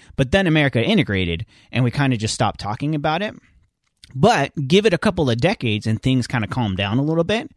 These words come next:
And by the time you get to the nineteen nineties, um, that's when we have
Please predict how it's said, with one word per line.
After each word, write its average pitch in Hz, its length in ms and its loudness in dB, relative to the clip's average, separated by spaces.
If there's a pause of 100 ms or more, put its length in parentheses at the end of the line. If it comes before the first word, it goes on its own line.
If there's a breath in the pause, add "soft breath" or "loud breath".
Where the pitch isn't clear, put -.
(600 loud breath)
And 156 120 2
by 190 120 6
the 185 100 4
time 214 280 -2
you 226 100 2
get 170 340 0
to 170 380 0
the 139 100 4
nineteen 131 460 2
nineties, 131 680 0 (560 soft breath)
um, 127 340 4
that's 156 320 0
when 226 140 0
we 202 140 0
have 151 360 0